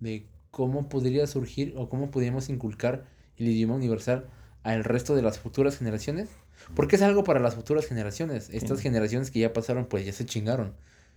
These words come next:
Speaker 1: Ya hablaron el idioma que hablaron.
Speaker 2: Sí, sí, sin pedos. Pues,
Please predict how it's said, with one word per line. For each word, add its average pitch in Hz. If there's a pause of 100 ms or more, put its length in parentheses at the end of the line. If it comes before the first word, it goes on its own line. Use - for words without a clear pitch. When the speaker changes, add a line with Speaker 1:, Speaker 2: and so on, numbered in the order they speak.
(180)
Speaker 1:
Ya 110
hablaron 110
el 104
idioma 107
que 104
hablaron. 107 (240)
Speaker 2:
Sí, 92
sí, 80
sin 80
pedos. 90 (640)
Pues, -